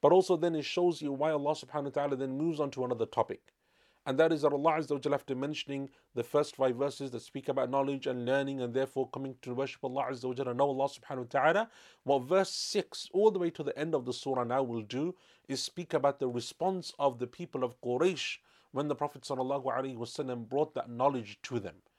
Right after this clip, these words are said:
When he brought that information to them, when he brought that revelation of Allah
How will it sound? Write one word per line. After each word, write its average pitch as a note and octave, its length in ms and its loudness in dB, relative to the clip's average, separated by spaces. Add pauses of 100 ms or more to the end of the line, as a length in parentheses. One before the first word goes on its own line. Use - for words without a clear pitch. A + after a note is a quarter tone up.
(280)
When B2+ 120 -6
he B2+ 80 -2
brought C#3+ 260 0
that C3 120 2
information B2 560 -8
to - 140 -6
them, A2+ 140 -8
when A2 80 -8
he A2 60 -8
brought C3+ 200 0
that A#2 100 -2
revelation B2+ 500 -6
of A#2+ 80 -8
Allah B2 220 -4